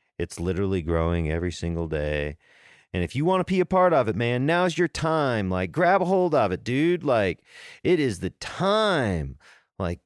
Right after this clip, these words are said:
get your stuff together, start applying for a job. And, man, really, you, you might just have to get up and move to a state like Colorado or California or Oregon or Washington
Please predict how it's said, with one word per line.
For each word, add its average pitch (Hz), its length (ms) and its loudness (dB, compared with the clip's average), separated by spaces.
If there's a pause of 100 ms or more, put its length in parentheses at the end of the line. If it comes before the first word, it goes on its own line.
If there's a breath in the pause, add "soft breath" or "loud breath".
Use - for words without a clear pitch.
(140)
get 139 200 -4
your 165 80 -2
stuff 170 340 0
together, 127 640 2
start 101 220 -2
applying 143 480 -2
for 160 220 -4
a 151 60 -4
job. 120 880 0
And, 113 380 -4
man, 156 320 -2
really, 202 500 0
you, 135 140 -4
you 107 160 -4
might 185 280 0
just 160 180 -4
have 175 180 0
to 156 80 -6
get 151 180 0
up 156 140 -2
and 135 100 -4
move 143 280 -2
to 123 100 -2
a 107 60 -2
state 110 520 -2 (480 loud breath)
like 101 180 2
Colorado 120 960 4
or 98 440 0
California 117 800 0
or 95 200 0
Oregon 147 400 0
or 120 100 0
Washington 139 960 -2